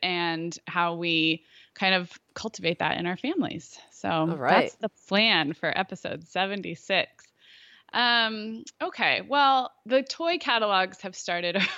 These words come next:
Speaker 1: <laughs>
Speaker 2: Yeah.
Speaker 1: arriving in
Speaker 2: Yeah.
Speaker 1: my house. Um, and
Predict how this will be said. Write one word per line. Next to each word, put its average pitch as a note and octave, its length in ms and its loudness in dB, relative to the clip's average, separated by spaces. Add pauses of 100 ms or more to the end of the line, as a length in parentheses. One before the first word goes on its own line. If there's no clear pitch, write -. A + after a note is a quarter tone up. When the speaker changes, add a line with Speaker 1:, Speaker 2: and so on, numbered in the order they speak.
(120)
Speaker 1:
<laughs> - 280 -2
Speaker 2:
Yeah. A#3+ 420 6
Speaker 1:
arriving G3+ 680 4 (360)
in A#3 100 4
Speaker 2:
Yeah. A#3+ 100 6
Speaker 1:
my G3+ 280 4
house. F#3+ 340 -4 (580)
Um, G#3+ 500 0 (240)
and A#3+ 600 2